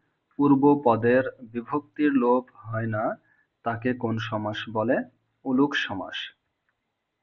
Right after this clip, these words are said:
পূর্ব বাংলার প্রথম গভর্নর কে ছিলেন?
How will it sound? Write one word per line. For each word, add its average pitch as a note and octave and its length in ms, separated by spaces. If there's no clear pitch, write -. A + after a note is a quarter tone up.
পূর্ব D3+ 300
বাংলার B2+ 560
প্রথম C#3 500
গভর্নর C3+ 580
কে B2 240
ছিলেন? F2+ 400